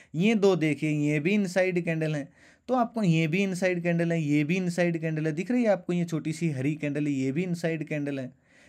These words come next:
ये दो भी इनसाइड कैंडल हैं। यहाँ पे जाके मार्केट ने वापस रिवर्स दिया था,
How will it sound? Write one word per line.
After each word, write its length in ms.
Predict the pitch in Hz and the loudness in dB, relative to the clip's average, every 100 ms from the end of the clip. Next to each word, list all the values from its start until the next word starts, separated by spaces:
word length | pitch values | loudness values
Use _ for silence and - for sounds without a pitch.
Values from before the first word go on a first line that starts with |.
| _ | _
ये 220 | 135 165 | 0 2
दो 240 | 156 170 170 | 4 6 6
भी 120 | 175 | 4
इनसाइड 460 | 185 175 180 175 170 | -2 0 0 0 0
कैंडल 340 | 165 160 156 | -2 -2 -2
हैं। 140 | 143 - _ _ _ | -4 -8 _ _ _
यहाँ 460 | 139 143 202 170 220 | -10 -2 -2 2 -2
पे 160 | 226 226 | 0 0
जाके 260 | 185 175 | 2 2
मार्केट 340 | 175 151 120 147 | 0 0 -2 -4
ने 100 | 151 | -2
वापस 380 | 135 120 156 165 | -2 -2 -6 -6
रिवर्स 460 | 143 110 110 113 - | -4 -4 -4 -6 -8
दिया 300 | 104 98 95 | -10 -8 -10
था, 200 | 95 - | -12 -16